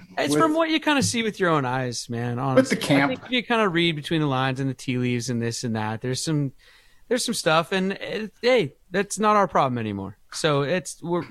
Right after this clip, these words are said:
Speaker 1: you know, I don't
Speaker 2: Well,
Speaker 1: know.
Speaker 2: I will say he
Speaker 1: Moving
Speaker 2: picked
Speaker 1: on.
Speaker 2: an
Speaker 1: I don't know why it had to be a problem in the first place, but
Speaker 2: he picked an interesting landing spot, though, 'cause, yeah, the A F C West is just as competitive as the, <laughs> the N F C West was. Um,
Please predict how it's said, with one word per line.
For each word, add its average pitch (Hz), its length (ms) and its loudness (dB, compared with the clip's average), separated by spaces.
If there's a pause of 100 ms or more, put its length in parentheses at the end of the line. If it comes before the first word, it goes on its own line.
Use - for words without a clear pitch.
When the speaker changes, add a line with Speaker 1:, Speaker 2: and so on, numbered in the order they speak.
Speaker 1:
you 156 120 -4
know, 113 140 -2
I 113 80 -2
don't 143 80 2
Speaker 2:
Well, 175 100 8
Speaker 1:
know. 175 60 8
Speaker 2:
I - 20 6
will 226 240 8
say 185 380 4
he 170 80 2
Speaker 1:
Moving 196 200 2
Speaker 2:
picked 170 120 2
Speaker 1:
on. 170 60 4
Speaker 2:
an - 160 -4
Speaker 1:
I 208 40 6
don't 262 120 6
know 240 100 4
why 214 140 4
it 185 80 -2
had 175 140 0
to 170 60 -6
be 170 80 0
a 170 60 0
problem 160 280 0
in 143 60 -4
the - 20 -12
first 139 240 -4
place, 101 220 -8
but 101 220 -10 (240)
Speaker 2:
he - 120 2
picked 262 220 4
an 202 80 6
interesting 196 480 6
landing 175 280 6
spot, 127 320 -2
though, 113 260 -2 (240)
'cause, 127 460 2 (720)
yeah, 175 200 6 (220)
the 147 120 6
A 170 180 6
F 196 80 6
C 202 140 6
West 190 300 6
is 131 100 2
just 170 440 6
as 180 100 0
competitive 160 500 2
as 156 160 4
the, 156 80 4
<laughs> - 340 -6
the 123 240 2
N 175 120 8
F - 60 8
C - 180 4
West - 420 2
was. 120 340 2 (360)
Um, 127 540 4